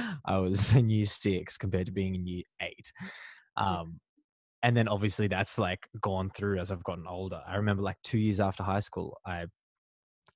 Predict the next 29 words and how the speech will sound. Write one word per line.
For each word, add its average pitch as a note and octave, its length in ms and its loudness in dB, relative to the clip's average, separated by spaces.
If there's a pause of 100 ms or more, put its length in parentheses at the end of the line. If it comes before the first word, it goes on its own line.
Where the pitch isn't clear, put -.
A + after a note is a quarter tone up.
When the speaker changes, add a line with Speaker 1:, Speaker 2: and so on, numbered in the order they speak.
Speaker 1:
every A2+ 320 4
day F2+ 480 0
I F#2 140 -2
would F2 200 -6
think - 300 -8
about E2 300 -6 (240)
certain G2 340 -2
memories, E2 460 -8
and F2+ 80 -6
I'd F2 120 -8
go F#2 160 0
through F#2+ 180 -6
my F2+ 140 -2
hard E2+ 280 -4
drive E2+ 440 -6
of, D#2 220 -12 (120)
like, E2+ 280 -8
f-, - 380 -20
folders F#2+ 960 0
of, F2 300 -8
like, F2+ 140 -10
videos G2 640 -2
and F#2+ 240 -4
photos F#2 600 -2
from F#2 520 -6 (300)
high F2+ 200 0
school F#2+ 300 -2
of, F#2 160 -8
like, F2+ 180 -4